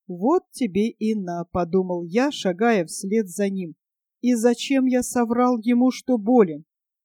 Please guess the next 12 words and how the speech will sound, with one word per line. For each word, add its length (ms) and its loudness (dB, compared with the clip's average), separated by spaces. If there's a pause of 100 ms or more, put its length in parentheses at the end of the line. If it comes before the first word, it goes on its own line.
(100)
Разве 480 2
я 120 2
не 140 4
мог, 360 4
не 180 2
называя 640 2
настоящей 760 0
причины 540 0
своего 400 2
отсутствия 680 -2
в 40 -6
школе, 500 2